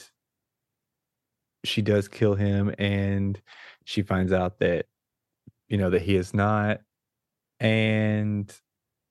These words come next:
there's still war going on. And then that's when she finds out that, um,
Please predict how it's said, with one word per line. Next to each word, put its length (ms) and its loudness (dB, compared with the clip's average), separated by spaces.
there's 200 2
still 240 0
war 280 0
going 280 0
on. 440 -4
And 100 -4
then 80 0
that's 180 0
when 100 0
she 140 -2
finds 300 0
out 240 2
that, 320 -2
um, 640 -2